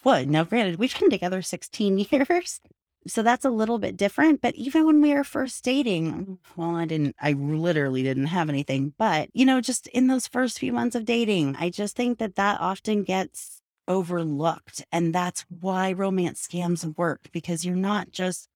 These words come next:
it's not just somebody calling you out of the blue and asking you for money. It's someone who you think you're in a long-term relationship with that is also honest and truthful with you. But it's, we're just,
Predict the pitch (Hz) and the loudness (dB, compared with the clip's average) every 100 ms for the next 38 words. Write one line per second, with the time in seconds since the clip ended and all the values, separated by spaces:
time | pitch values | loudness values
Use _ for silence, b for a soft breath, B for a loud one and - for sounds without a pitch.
0 | _ _ _ _ - - 220 220 226 214 | _ _ _ _ -6 0 2 2 0 -2
1 | 220 208 202 - 185 190 185 175 160 170 | -2 -2 -4 -4 0 2 2 0 -2 -2
2 | 170 156 - 151 - - 156 160 147 147 | -2 -2 -2 -6 -6 -4 -2 -2 -2 0
3 | 143 139 110 139 - 196 196 190 170 190 | 0 -2 -4 -8 -6 -2 -2 -2 -4 -6
4 | 165 170 196 - 220 226 160 - - _ | -6 -6 -6 -6 -2 2 0 -2 -14 _
5 | _ _ _ 202 202 202 196 196 196 196 | _ _ _ 0 2 2 0 -2 -2 -4
6 | 190 185 196 202 180 151 - 139 - 156 | -2 -2 -2 -2 -4 -6 -6 -8 -6 -4
7 | 160 160 - 170 185 185 180 170 143 139 | -2 -4 -4 -4 -2 -4 -4 -4 -4 -4
8 | - 120 - 139 - 80 - 143 - 165 | -6 -6 -6 -10 -10 -10 -8 -10 -10 -10
9 | 151 - - 190 202 - - 208 233 262 | -12 -18 -2 0 0 -4 -4 -2 -2 -4